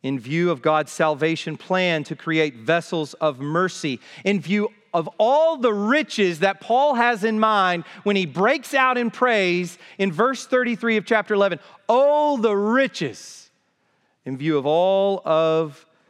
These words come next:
those riches. In view of all of that, present your bodies. That's what Paul's saying. In view of all of that, keeping all of that in mind,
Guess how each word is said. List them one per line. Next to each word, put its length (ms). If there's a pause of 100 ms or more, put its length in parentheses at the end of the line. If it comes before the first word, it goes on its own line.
(220)
those 800 (440)
riches. 840 (400)
In 100
view 180
of 80
all 280
of 80
that, 320 (800)
present 340
your 80
bodies. 460 (640)
That's 120
what 120
Paul's 180
saying. 260 (680)
In 100
view 160
of 80
all 380
of 60
that, 240
keeping 340
all 360
of 120
that 240
in 80
mind, 360